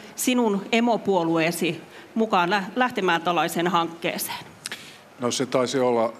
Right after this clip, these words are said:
Speaker 2: se eurooppalaisten demarien ehdotus sellainen, että olisi tämmöinen suhteellinen vähimmäispalkka olemassa, ei suinkaan sama euromäärä,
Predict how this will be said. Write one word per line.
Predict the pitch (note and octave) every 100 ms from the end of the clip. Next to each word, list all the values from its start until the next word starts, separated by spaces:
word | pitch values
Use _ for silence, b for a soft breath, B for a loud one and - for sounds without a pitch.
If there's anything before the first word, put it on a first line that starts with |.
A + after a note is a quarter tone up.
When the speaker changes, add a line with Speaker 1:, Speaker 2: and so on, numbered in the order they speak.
| - -
Speaker 2:
se | A#2 A2+ A2+ - C3 G#2+ F2+
eurooppalaisten | A#2+ A2 G#2+ - A2+ A2 A2 - A2 G#2+
demarien | A2 A2 G#2+ A2
ehdotus | A2 A2 G#2+ -
sellainen, | B2 A2+ A2 G#2+
että | G2+ - G#2+
olisi | G#2+ A2
tämmöinen | A2 G#2+ G#2+ G#2+ G#2
suhteellinen | C#3+ C3+ - A#2 G#2 G#2 G2+
vähimmäispalkka | G#2 G#2 G2 G2+ - - F#2+ - -
olemassa, | F#2+ G2 G2 G#2 - G#2
ei | G#2
suinkaan | G#2+ G#2+ G#2 G#2 G#2 - B B B
sama | - A2 G#2+ G#2+
euromäärä, | A#2 G#2+ G#2 G#2 G#2 G#2 G2+